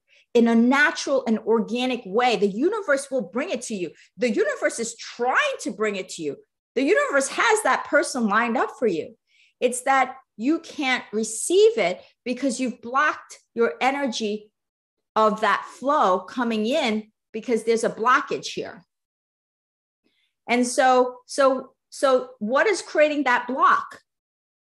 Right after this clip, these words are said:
It's the energy of frustration, the energy of doubt. Those are resistant energy. If you let go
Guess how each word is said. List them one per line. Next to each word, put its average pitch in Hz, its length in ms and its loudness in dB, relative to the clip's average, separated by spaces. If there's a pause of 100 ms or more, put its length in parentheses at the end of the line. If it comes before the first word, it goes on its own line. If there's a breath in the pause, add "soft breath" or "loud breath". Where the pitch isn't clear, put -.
(460)
It's 262 160 -2
the - 220 0
energy 277 380 0
of 226 80 -2
frustration, - 680 -4 (560)
the - 120 0
energy 254 360 0
of 165 160 -2
doubt. 214 380 2 (1120)
Those 277 300 4
are 277 80 4
resistant 226 640 -2
energy. 254 560 -4 (560)
If 247 220 -2
you 349 260 2
let 311 220 0 (160)
go 262 560 2